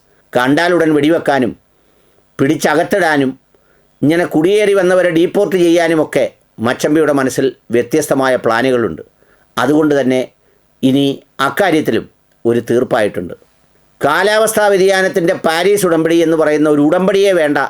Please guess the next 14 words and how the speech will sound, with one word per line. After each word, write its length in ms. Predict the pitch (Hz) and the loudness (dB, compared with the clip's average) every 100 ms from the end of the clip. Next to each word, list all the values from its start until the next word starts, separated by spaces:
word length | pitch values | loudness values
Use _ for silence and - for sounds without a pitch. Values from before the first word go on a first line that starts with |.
| - _ 135 | -8 _ -2
എന്ന് 140 | 139 151 | 0 0
പറഞ്ഞ് 260 | 127 131 104 - _ _ _ - 131 | 0 -2 -4 -8 _ _ _ -6 -2
അതെടുത്ത് 400 | 156 143 - 139 135 - 117 | 0 -2 0 -2 -2 -6 -4
ദൂരേക്ക് 440 | 123 156 170 160 165 | 0 2 0 0 0
കളഞ്ഞിട്ടുണ്ട് 500 | 120 123 120 95 95 - _ 113 | 0 -2 -4 -4 -4 -6 _ -8
മച്ചമ്പി. 340 | 110 113 95 - _ _ _ _ _ _ 113 | -4 -4 -4 -10 _ _ _ _ _ _ -4
വിഷവാതകങ്ങൾ 680 | 123 175 170 170 175 175 175 170 | -2 0 0 2 2 2 0 0
കുറച്ചും 340 | 147 147 165 101 _ _ 135 | -2 0 -4 -4 _ _ -4
മറ്റുള്ള 340 | 139 196 190 170 | -2 0 0 0
സംഗതികളൊക്കെ 600 | 175 170 180 175 156 165 160 143 | 0 0 2 0 0 0 0 0
നിയന്ത്രിച്ചും 480 | 147 160 170 165 117 - _ _ _ _ _ - 139 | 0 0 -2 -2 -4 -8 _ _ _ _ _ -6 -2
കാലാവസ്ഥയെ 720 | 143 175 185 180 196 185 185 170 - - - | 0 0 2 0 0 0 2 0 -4 -8 -4
ശക്തിപ്പെടുത്താൻ 580 | 147 - 180 165 175 165 | -2 -2 -2 0 0 0
വേണ്ടിയാണ് 420 | 160 151 135 127 | 0 0 0 -2